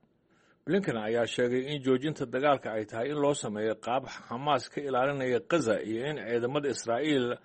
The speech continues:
aanay ku sii sugnaanin halkaasi. Blinken ayaa warqad digniina u diray Israa'iil ee ku saabsan helitaanka gargaarka ee Gaza.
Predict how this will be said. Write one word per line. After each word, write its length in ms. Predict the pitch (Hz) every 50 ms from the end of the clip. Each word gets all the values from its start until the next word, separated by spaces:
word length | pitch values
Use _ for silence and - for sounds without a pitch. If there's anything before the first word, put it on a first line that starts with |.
| - - - - - - - - _
aanay 240 | - 107 120 120 123 -
ku 140 | - 190
sii 160 | 175 - 165 131
sugnaanin 480 | - - 110 107 104 104 110 120 127 127 127
halkaasi. 560 | 135 127 - 107 90 - - 120 107 92 - - - _ _ _ _ _ _ _ _ _ _ _ _ _ _ _ _ _
Blinken 400 | - 123 151 196 196 196 135 107
ayaa 240 | 98 101 110 113 110
warqad 400 | 110 113 120 127 127 156 147 135
digniina 400 | 139 123 123 127 139 143 139 131
u 160 | 127 - 156
diray 280 | 156 139 131 120 120 117 104
Israa'iil 640 | - - 120 113 113 120 131 151 151 139 110 101 95
ee 500 | 90 87 95 101 104 101 101 101 101 95 -
ku 140 | - 180 165
saabsan 720 | - - 107 92 92 - - 123 117 117 117 113 107 92 - _ _ - - - - _ - -
helitaanka 680 | 123 120 117 107 - - 156 135 135 120 110 - 117 107 95 76 78 107 110 107 113 117
gargaarka 640 | 117 113 120 123 139 156 147 117 104 101 - - 117 104 76 85
ee 200 | 131 123 120 117
Gaza. 340 | 107 147 160 139 107 90 -